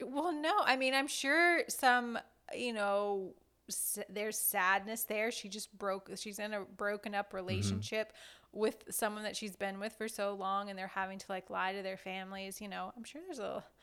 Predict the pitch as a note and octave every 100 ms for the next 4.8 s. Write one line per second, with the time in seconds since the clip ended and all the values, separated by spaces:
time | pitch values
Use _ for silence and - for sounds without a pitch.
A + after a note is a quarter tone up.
0 | - _ B3 B3 B3+ A#3+ G3+ - C#4 B3+
1 | F#3+ F#3 F3+ F3+ F3+ F3+ F#3 F3+ F#3 G#3
2 | G3 - - - - - F#3 F#3+ G#3+ G3
3 | F#3+ - - - _ _ _ _ F#3+ C#4+
4 | A3 G3 A#3 F#3+ A#3+ - C4 B3